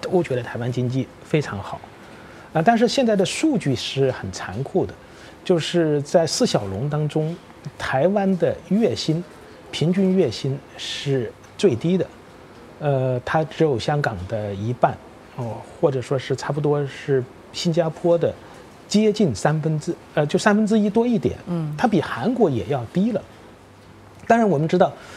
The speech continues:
Speaker 1: 呃，另外一方面就是台湾的物价相对还是比较便宜的，呃，物价便宜和这个薪资比较低，它是一个互动的关系。所以呢，就是对于这个年轻人来说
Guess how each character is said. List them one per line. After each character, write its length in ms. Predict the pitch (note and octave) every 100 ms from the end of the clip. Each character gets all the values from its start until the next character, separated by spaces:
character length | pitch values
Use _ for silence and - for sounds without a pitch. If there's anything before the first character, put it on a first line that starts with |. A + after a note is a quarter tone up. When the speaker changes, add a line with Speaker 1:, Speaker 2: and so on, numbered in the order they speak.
| - -
Speaker 1:
呃， 160 | D3
另 160 | E3 C#4
外 60 | G3
一 40 |
方 140 | D#3
面 80 | D3+
就 100 | C#3+
是 240 | C3+ C3 D#2 -
台 160 | - C#3+
湾 100 | E3
的 80 |
物 220 | F#3 C4 F#3
价 180 | C3
相 200 | G2+ A#2
对 100 | B2+
还 100 | A#2+
是 120 | A2 A2+
比 120 | G#2
较 80 | G2 -
便 200 | - F2+ A#2
宜 160 | D#3
的， 80 | A#2 - - - - - -
呃， 440 | C#3+ C3 A#2+ A2 - - - - -
物 120 | D4+
价 160 | A3+ E3
便 280 | - C3+
宜 100 | G#3+
和 180 | F#3 D#3+
这 200 | D3 D#3
个 200 | C#3 C#3
薪 240 | - G#3 G3+
资 140 | F#3+
比 140 | D#3
较 120 | D3+ G2 -
低， 200 | E3+ G#3+ - - - - -
它 120 | -
是 160 | -
一 80 | F3
个 80 | F3
互 200 | - A3
动 220 | G#3 D3
的 80 | G2+
关 300 | G2 C#3+ F3
系。 200 | - D3+ -
所 180 | - B3+
以 80 | C4+
呢， 100 | A3
就 160 | A#3+
是 220 | A3 A#3+ A3 - - - - -
对 140 | C4+
于 160 | G#3+ G#3
这 160 | A#3
个 100 | G3
年 200 | D#3+ D#3+
轻 180 | G#3 B3+
人 160 | F#3+ B2+
来 140 | A#2+
说 400 | A#2+ - D3+ C#3+